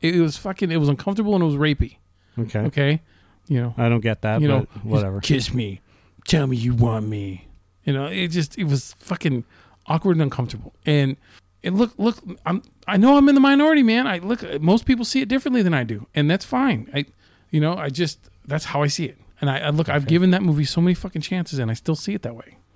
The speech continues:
Speaker 2: Sure.
Speaker 1: You know, and yes, it is a, it is, the visuals are awesome. It has a, and the premise is, is,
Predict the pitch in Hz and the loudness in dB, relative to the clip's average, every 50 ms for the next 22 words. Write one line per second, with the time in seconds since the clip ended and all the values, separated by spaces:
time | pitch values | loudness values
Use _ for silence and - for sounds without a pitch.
0 | _ _ - - - 160 - - - _ - 135 123 120 139 - - 165 147 135 | _ _ -12 -8 -6 -6 -6 -8 -14 _ -4 -2 0 0 -2 -2 0 0 0 0
1 | - - - - - _ - 165 117 104 - - - - 143 135 131 127 113 120 | 0 -4 -14 -20 -6 _ 0 0 0 0 -6 -6 -2 0 0 2 2 0 0 0
2 | 123 120 120 - - 127 123 120 117 113 107 - - - _ - - - _ - | -2 -2 -2 -4 -4 -2 -2 -2 -2 -2 -4 -6 -10 -16 _ -20 -20 -12 _ -2
3 | 127 123 151 156 175 196 165 139 131 - 123 131 156 156 151 - 185 175 175 180 | 2 2 4 4 4 4 2 2 0 0 0 2 2 0 0 0 2 2 2 2
4 | 160 - _ - - _ _ - 123 120 120 110 110 110 123 - - 131 123 120 | 0 -2 _ -20 -20 _ _ -2 0 0 0 -2 -4 -6 -8 -6 -4 -2 -2 0
5 | 139 123 120 117 107 - - - 190 226 214 143 - 123 110 113 120 151 415 - | 0 0 0 -2 0 0 2 4 4 4 4 2 0 -2 -4 -4 -6 -6 -4 -4
6 | 135 117 | -6 -6